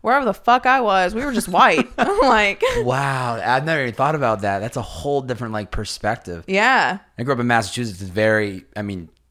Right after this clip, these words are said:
Speaker 2: it, it, there's more, they, yeah, layered, they go layers. Like, are you Irish? Are you Polish? Are you
Speaker 1: Mm.
Speaker 2: Ukrainian? Are you Russian? Like, very layered.
Speaker 1: Wow.
Speaker 2: Yeah.
Speaker 1: Yeah, see, I, I took a test eventually 'cause everybody kept asking me. And I was like, "God damn, I don't know." They're like, "Are you Russian?" And I was like, "I have no idea.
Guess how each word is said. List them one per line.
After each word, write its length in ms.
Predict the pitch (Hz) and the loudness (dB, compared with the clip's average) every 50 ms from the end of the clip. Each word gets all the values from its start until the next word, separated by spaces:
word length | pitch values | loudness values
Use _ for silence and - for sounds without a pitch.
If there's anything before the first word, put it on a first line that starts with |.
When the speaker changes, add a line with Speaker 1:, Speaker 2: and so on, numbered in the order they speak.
| _ _ _ _ _ | _ _ _ _ _
Speaker 2:
it, 140 | - 98 - - | -14 -14 -14 -14
it, 320 | 90 - _ - 95 95 | -18 -20 _ -18 -10 -6
there's 160 | 113 113 101 | -6 -6 -4
more, 260 | 104 107 110 120 101 98 | -4 -4 -4 -4 -4 -2
they, 120 | 110 120 120 | 0 2 2
yeah, 180 | 123 107 95 87 | 2 2 0 -2
layered, 400 | 98 107 120 123 120 117 113 101 | -4 0 2 2 2 2 0 -2
they 80 | 113 120 | -2 0
go 140 | 123 120 | 0 0
layers. 320 | 107 110 123 123 110 101 92 | 2 2 2 2 2 0 -2
Like, 160 | 107 95 - | -6 -4 -4
are 60 | 101 98 | -4 -2
you 120 | 98 98 | -2 0
Irish? 340 | 95 104 107 110 110 101 - 95 | 2 2 2 2 0 -2 -4 -8
Are 40 | |
you 60 | 87 87 | -10 -4
Polish? 340 | - - 110 107 98 - | -2 -2 0 0 -2 -2
Are 60 | 208 208 | -2 -2
you 180 | 220 226 220 | -2 -2 -4
Speaker 1:
Mm. 20 | - | -4
Speaker 2:
Ukrainian? 460 | - - 117 117 117 117 113 107 104 | -2 -2 -2 0 0 -2 -4 -4 -6
Are 80 | 98 92 | -6 -6
you 120 | 92 87 87 | -6 -8 -4
Russian? 480 | 90 104 113 113 - - 127 117 107 | -2 0 0 0 0 -2 -6 -6 -4
Like, 280 | 104 98 95 90 - - - - - - - - - | -4 -4 -4 -6 -8 -14 -20 -20 -20 -20 -20 -20 -18
very 420 | 90 87 90 107 113 113 110 110 107 | -14 -8 -2 0 0 2 2 0 0
layered. 420 | 101 101 95 92 87 85 85 92 - | -2 -4 -4 -4 -6 -8 -10 -10 -6
Speaker 1:
Wow. 480 | 180 180 170 180 196 202 185 160 156 190 | -2 0 2 2 2 2 2 2 0 -2
Speaker 2:
Yeah. 360 | 190 202 208 202 202 196 185 | -4 -4 -2 -2 -2 -2 0
Speaker 1:
Yeah, 160 | 196 208 208 | 0 0 0
see, 180 | 208 - 196 185 | 0 -2 -2 0
I, 220 | 180 185 196 - - | 2 2 0 0 0
I 140 | - 220 214 | -2 -2 -2
took 240 | 214 - - 311 - | -2 -6 -10 -8 -8
a 60 | 220 | -8
test 360 | 214 - 185 160 165 180 - 175 | -6 -4 -4 -4 -4 -4 -6 -8
eventually 460 | 165 170 147 139 - - 185 185 180 | -8 -8 -8 -8 -8 -4 -4 -4 -4
'cause 160 | 196 202 165 | -6 -8 -6
everybody 340 | 151 147 147 151 156 160 156 | -4 -4 -4 -4 -6 -8 -8
kept 200 | - 165 147 - | -8 -10 -8 -4
asking 300 | 135 101 135 - - - | -2 -4 -4 -4 -6 -8
me. 100 | 170 165 165 | -8 -6 -6
And 60 | 170 | -6
I 20 | 180 | -6
was 100 | 190 - | -8 -10
like, 80 | - | -10
"God 180 | - 403 381 - | -6 -6 -4 -2
damn, 160 | 311 311 240 | -2 -2 -2
I 160 | - - 202 240 | -2 -4 -8 -8
don't 160 | 302 330 311 | -8 -6 -4
know." 220 | 339 349 320 247 | -2 0 0 2
They're 140 | 226 214 226 | 2 0 0
like, 180 | 240 220 214 - | 0 -2 -4 -6
"Are 140 | - 254 285 | -12 -14 -10
you 120 | 311 339 349 | -6 -6 -4
Russian?" 440 | 339 349 339 - - 277 226 202 185 | -4 -4 -4 -4 -2 -2 -2 -2 -2
And 100 | 185 254 | -2 -2
I 40 | 285 | -2
was 100 | 285 - | -2 -2
like, 100 | - - | -6 -6
"I 120 | - 247 294 | -2 0 0
have 160 | 285 285 277 | 2 2 2
no 160 | 247 254 277 | 4 4 4
idea. 380 | 269 254 254 254 226 190 - | 4 4 4 4 2 2 2